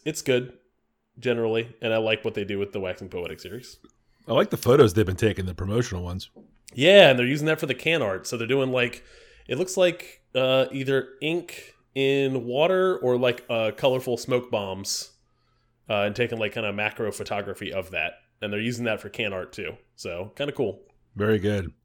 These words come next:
Speaker 2: And Adam, we have a guest this week.
Speaker 1: Previous guest of the show, Gabriel Tabib. We are now graced with, uh, his lovely wife, Megan Tabib, my sister-in-law. Uh, Megan, welcome to the show.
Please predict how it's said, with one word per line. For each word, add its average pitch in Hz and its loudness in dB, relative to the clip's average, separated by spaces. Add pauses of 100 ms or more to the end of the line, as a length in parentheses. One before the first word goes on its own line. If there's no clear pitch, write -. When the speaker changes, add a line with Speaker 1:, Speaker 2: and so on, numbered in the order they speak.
(120)
Speaker 2:
And 127 4
Adam, 143 6 (480)
we 120 4
have 110 8
a 107 2
guest 135 6
this - -2
week. - -12 (600)
Speaker 1:
Previous 147 -2
guest 123 -2
of 123 -6
the 117 -8
show, 120 0
Gabriel 123 0
Tabib. 120 -6 (300)
We 123 -2
are 120 -4
now 120 0
graced 120 -4
with, 113 -4
uh, 107 0
his 117 -6 (180)
lovely 113 -4
wife, 139 -2 (200)
Megan 127 -2
Tabib, 101 -8 (140)
my 110 -6
sister-in-law. 107 -8 (200)
Uh, 117 0
Megan, 165 0
welcome 165 -2
to 202 -4
the 202 -2
show. 320 -8